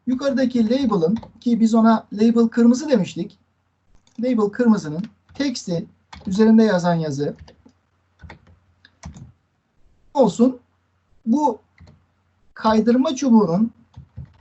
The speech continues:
kırmızının value olsun, değeri olsun. Bu sıfırdan iki yüz elli beşe de-, değişen değeri olsun. Ancak gördüğünüz gibi programımız bir hata veriyor.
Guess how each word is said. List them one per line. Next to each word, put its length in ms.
kırmızının 720
value 400
olsun, 240
değeri 260
olsun. 360
Bu 100
sıfırdan 460
iki 160
yüz 120
elli 200
beşe 280
de-, 260
değişen 400
değeri 220
olsun. 300
Ancak 320
gördüğünüz 440
gibi 220
programımız 480
bir 80
hata 340
veriyor. 380